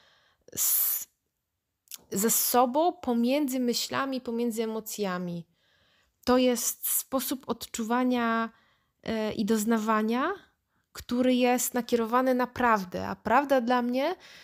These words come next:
jest właśnie doświadczaniem bez oceniania, bez próby klejenia etykietek. Jest bliska,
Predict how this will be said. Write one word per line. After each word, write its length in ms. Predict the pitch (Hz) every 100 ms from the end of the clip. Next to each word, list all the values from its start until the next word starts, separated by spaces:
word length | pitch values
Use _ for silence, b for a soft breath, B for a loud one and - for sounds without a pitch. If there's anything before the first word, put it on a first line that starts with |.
| B B B
jest 640 | 214 233 254 247 - - - _ _ -
właśnie 320 | 226 247 262
doświadczaniem 600 | 247 247 269 269 269 262 240
bez 140 | 240
oceniania, 680 | 240 - 233 214 190 180 202
bez 240 | 202 233
próby 540 | - 254 233 254 240 240 B B -
klejenia 360 | - 233 233 233
etykietek. 840 | 214 202 - 202 - 165 - - _ _ _ _ -
Jest 440 | 220 233 - -
bliska, 1000 | - 233 247 - - - 254 247 247 247